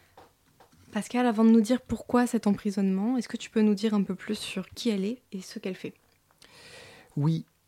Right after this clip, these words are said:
Speaker 2: rapidement sur sa vie. Elle est née en mille neuf cent cinquante-neuf à Téhéran. Elle arrive en France en mille neuf cent soixante-dix-sept pour suivre des études à l'université de Strasbourg,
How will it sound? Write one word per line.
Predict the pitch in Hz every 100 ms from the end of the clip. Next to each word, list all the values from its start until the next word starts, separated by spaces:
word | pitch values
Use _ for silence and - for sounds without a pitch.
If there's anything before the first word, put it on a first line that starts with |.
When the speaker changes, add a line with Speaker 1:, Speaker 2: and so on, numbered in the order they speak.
| -
Speaker 2:
rapidement | 139 123 143 170 160 175
sur | 170 143 -
sa | 139
vie. | 120 117 151 208 - - - - - _ _ _ _ _ - - - -
Elle | 139 139
est |
née | 143 151 156 -
en | 127
mille | 127 127
neuf | 131
cent | - 139
cinquante-neuf | 131 127 120 123 113
à |
Téhéran. | 110 113 110 104 139 - _ _ _ _ - - - -
Elle | - 135
arrive | 143 165 139
en | 135
France | - 156 156 143 - 123 -
en | 127
mille | 120 123
neuf | 123
cent | -
soixante-dix-sept | 127 123 120 107 101 - 175 - -
pour | - 120
suivre | - 147 127 113
des | 113 110 107
études | 120 - - 143 113 107
à | 127
l'université | 110 110 113 117 - - 131
de | 107
Strasbourg, | - 120 101 104 120 170 151